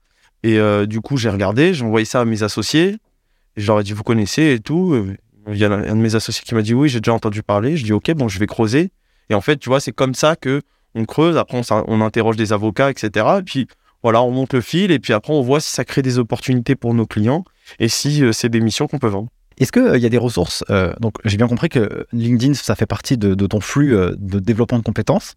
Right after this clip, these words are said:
Speaker 2: Euh, est-ce qu'il y a, euh, des ouvrages ou des ressources que t'as lus qui t'ont particulièrement marqué, que ce soit d'un point de vue perso, hein, ou alors même qui ont pu transformer des choses, euh, significativement dans le cabinet ? Tu vois, des fois, t'as une ressource, tu dis, « Ah, purée », et boum, tu le mets en place et après, il se passe quelque chose.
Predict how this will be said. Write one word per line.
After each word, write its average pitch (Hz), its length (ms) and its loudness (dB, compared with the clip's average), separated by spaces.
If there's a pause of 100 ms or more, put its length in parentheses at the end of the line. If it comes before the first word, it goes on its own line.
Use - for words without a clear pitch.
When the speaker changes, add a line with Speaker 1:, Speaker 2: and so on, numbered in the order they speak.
(440)
Speaker 2:
Euh, 113 180 4
est-ce 123 140 -2
qu'il 220 140 2
y 180 60 6
a, 117 180 4
euh, 92 120 -2 (260)
des 123 220 2
ouvrages 143 380 0
ou 117 80 0
des 117 120 2
ressources 127 420 -2
que 104 440 0 (260)
t'as 120 120 4
lus 170 260 0
qui - 120 -12
t'ont 123 100 -2
particulièrement 135 840 -2
marqué, 127 420 0
que - 400 -14
ce 156 60 0
soit 208 80 6
d'un 170 100 0
point 175 120 0
de 135 60 -2
vue 175 100 -4
perso, 160 380 -2
hein, 143 140 -4 (220)
ou 135 80 4
alors 180 120 4
même 160 140 0
qui 156 160 -2
ont 139 140 0
pu 208 300 0
transformer 165 520 0
des 135 100 0
choses, 147 320 0
euh, 110 120 2
significativement 143 600 -2
dans 139 80 0
le 117 60 -2
cabinet ? 120 380 0 (500)
Tu - 80 -4
vois, 123 120 4
des 113 100 -2
fois, 147 260 2
t'as 123 140 0
une 160 80 0
ressource, 139 280 -2
tu - 80 0
dis, « - 40 4
Ah, - 80 0 (140)
purée », 101 640 0
et 117 80 0
boum, 135 260 2
tu 123 120 -2
le 120 60 4
mets 113 60 4
en 104 40 0
place 131 240 0
et 123 40 0
après, 120 180 0
il - 20 -4
se - 80 -8
passe 107 140 -8
quelque - 160 -8
chose. 95 160 -4